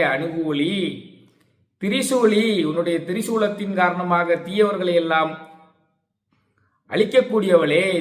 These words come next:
திரிசூலி. ஆணவம், கண்மம், மாயை என்ற மும்மலங்களை எல்லாம் மனித மனங்களிலிருந்து விரட்டக்கூடியவளே, திரிசூலி, மங்கள விசாலி, என்றென்றும் சுபத்துவமான நிகழ்ச்சிகளையே நடத்தி வைக்கக்கூடிய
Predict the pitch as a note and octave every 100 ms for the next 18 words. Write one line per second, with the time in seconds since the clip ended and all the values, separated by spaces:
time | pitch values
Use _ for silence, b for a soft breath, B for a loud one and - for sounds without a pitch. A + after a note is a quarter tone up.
0 | D3 E3+ G#3+ G3+ F3 E3 F3 E3 D3+ G3
1 | G#3+ G#3 G3+ E3 E3+ G3 G3 F3 E3 G3
2 | G3+ G3 F3+ F3 D#3+ E3 G3+ F#3 F#3+ G3+
3 | G3 F#3+ F#3 F3+ F3 D#3 F#3+ G#3 F3+ E3+
4 | F3+ F#3 F3+ F#3 F3 F3 F3 D3+ D3+ -
5 | G#3 F3 F3 E3 D3+ D3+ F#3 F#3 C#3 -
6 | - _ _ _ - E3+ G3+ G#3 F3+ D#3
7 | E3+ F3+ C#3+ A#2 D3 F#3+ G#3+ G3+ G3 D#3
8 | F3 E3 D#3 F3 F3 C3 - - - _
9 | _ _ _ _ _ b b b b _
10 | A#2+ F3 G3 G#3+ G#3 G#3+ G#3+ G#3+ - -
11 | - _ _ _ E3+ A3+ A3 A#3+ A3+ G#3+
12 | G3+ G3+ G3 F3 F#3+ G#3+ - A3 G#3 G3+
13 | G3+ G3+ G3 E3+ F#3 A3+ G#3+ G3 F#3+ G3
14 | F#3+ F#3+ F#3+ F#3+ F#3+ G3